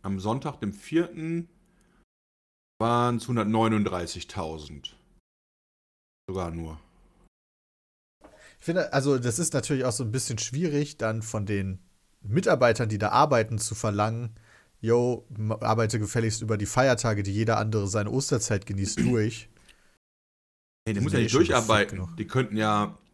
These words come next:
Speaker 1: wie in der, irgendwie die besser bezahlen oder so, dass das kein Problem ist, ja?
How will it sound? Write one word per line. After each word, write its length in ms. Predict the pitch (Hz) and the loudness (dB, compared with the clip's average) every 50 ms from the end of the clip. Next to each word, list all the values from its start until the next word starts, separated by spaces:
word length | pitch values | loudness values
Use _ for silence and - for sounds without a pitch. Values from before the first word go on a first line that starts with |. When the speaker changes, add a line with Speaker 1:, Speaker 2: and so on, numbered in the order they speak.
| _ - - | _ -14 -10
Speaker 1:
wie 220 | 110 107 113 120 123 110 | -4 -2 0 0 0 0
in 160 | 117 117 110 | 0 0 2
der, 380 | 110 107 104 104 101 101 95 - - _ _ _ _ _ _ _ _ _ _ - - - - - - - - | 2 2 4 2 2 0 -2 -6 -12 _ _ _ _ _ _ _ _ _ _ -20 -18 -18 -16 -16 -2 4 4
irgendwie 260 | - 135 139 120 120 | 4 4 4 0 -2
die 100 | 110 113 | -2 0
besser 240 | 104 120 123 - 120 | 0 0 0 0 -2
bezahlen 500 | 110 110 - - 120 113 107 113 120 120 | -2 -2 -2 0 2 4 4 4 4 2
oder 140 | 127 127 127 | 0 0 0
so, 120 | 117 127 123 | 0 0 0
dass 120 | 120 117 | 0 0
das 80 | 120 113 | -2 -2
kein 140 | 120 127 117 | -2 -2 -2
Problem 380 | 107 107 107 113 131 151 135 - | -2 -4 -4 -2 -2 -2 -2 -4
ist, 180 | - 80 - | -8 -10 -10
ja? 220 | - 90 98 - | -8 -6 -6 -8